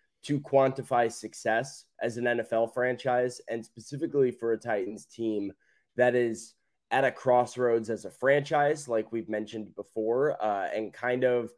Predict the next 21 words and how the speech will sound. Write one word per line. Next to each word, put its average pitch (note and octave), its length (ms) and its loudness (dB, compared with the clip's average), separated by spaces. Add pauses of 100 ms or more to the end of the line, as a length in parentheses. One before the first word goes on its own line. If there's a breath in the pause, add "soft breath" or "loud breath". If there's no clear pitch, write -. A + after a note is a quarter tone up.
(340 soft breath)
coming D3+ 340 2
to D3 100 -6
the C#3 220 -4
end C#3 300 2
of G#2+ 160 -2
this B2 320 -2 (100)
era. A2+ 420 0 (380)
So C3+ 440 8
h-, - 60 -12 (160)
how E3 340 2
do D3+ 200 2
we C#3 220 -2
quantify B2 760 -2
success A2+ 840 -2
coming B2 340 -2
to A#2+ 100 -10
the A2+ 200 -2
end A#2+ 160 0
of G2+ 140 -8
this A2+ 300 -2
era, A2+ 480 4